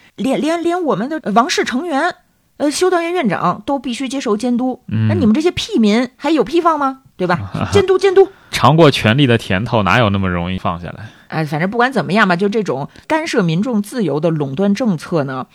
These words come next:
Speaker 1: 导致西印度公司也受不了了，
Speaker 2: 嗯。
Speaker 1: 啊，几乎血本无归。
Speaker 2: 嗯。
Speaker 1: 除了西印度公司这个垄断咖啡原料的做法呢，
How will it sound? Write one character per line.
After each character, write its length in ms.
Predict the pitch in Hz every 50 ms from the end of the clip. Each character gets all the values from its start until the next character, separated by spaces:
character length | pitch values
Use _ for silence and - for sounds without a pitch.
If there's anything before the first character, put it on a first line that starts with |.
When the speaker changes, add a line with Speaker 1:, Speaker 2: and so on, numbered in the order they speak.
| _ _ _
Speaker 1:
导 160 | - 147 139 -
致 240 | - 170 180 165 147
西 260 | - - - 202 202
印 120 | 208 190
度 120 | 165 165 160
公 220 | 147 - 185 185
司 260 | 196 - - 165 170
也 140 | 156 139 -
受 160 | - - 160
不 60 | 143 151
了 160 | 151 - -
了， 200 | 151 156 143 - -
Speaker 2:
嗯。 260 | - 110 107 110 104 110
Speaker 1:
啊， 340 | - 160 170 160 147 143 - - - - -
几 260 | - - - 202 208
乎 520 | 214 208 - 202 196 196 196 190 - - _ _ _ _ _ _
血 500 | - - - - - - - 254 208 170
本 280 | 147 127 160 143 - -
无 180 | - 131 131 131
归。 320 | 135 143 139 139 135 - -
Speaker 2:
嗯。 340 | - 104 101 98 92 87 90 - - _ _ _ _ _ _ _ _ _ _ _ _ _ _ -
Speaker 1:
除 240 | - - 320 277 311
了 260 | 359 339 302 254 247
西 160 | - - 294
印 100 | 302 302
度 100 | 269 254
公 180 | 233 262 262 285
司 220 | 269 - 254 277
这 160 | 240 262 226 185
个 400 | 175 170 156 147 139 139 139 131
垄 280 | 160 151 156 139 143
断 460 | 135 220 226 214 196 180 170 165 156 -
咖 220 | - - - 233 240
啡 200 | 226 240 240 226
原 260 | 180 143 135 135 156
料 260 | 220 269 262 220 160
的 380 | 139 131 139 139 139 143 135 135
做 240 | 156 - 185 156
法 200 | 143 143 131 120
呢， 220 | 123 143 135 127